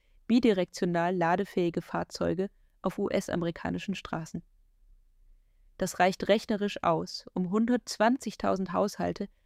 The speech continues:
eine Woche lang mit Strom zu versorgen. Der Kontext ist klar, K-I-Rechenzentren verbrauchen enorme Mengen Energie und der Druck auf die Stromnetze wächst.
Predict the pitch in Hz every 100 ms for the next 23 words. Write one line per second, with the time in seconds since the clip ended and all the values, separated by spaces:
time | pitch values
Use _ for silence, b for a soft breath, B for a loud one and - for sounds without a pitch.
0 | _ _ 190 233 226 190 - 202 196 202
1 | - - 214 233 - 175 - 165 - 160
2 | 175 - _ _ _ _ _ _ - -
3 | _ _ - 175 - 226 226 - - -
4 | - 175 180 - _ _ _ - 190 -
5 | 220 202 208 220 - 202 208 214 214 185
6 | 180 180 180 185 175 175 190 226 233 202
7 | 185 196 - 190 185 175 170 - - 180
8 | 175 170 214 254 - 190 190 - 190 202
9 | 208 - 220 190 - -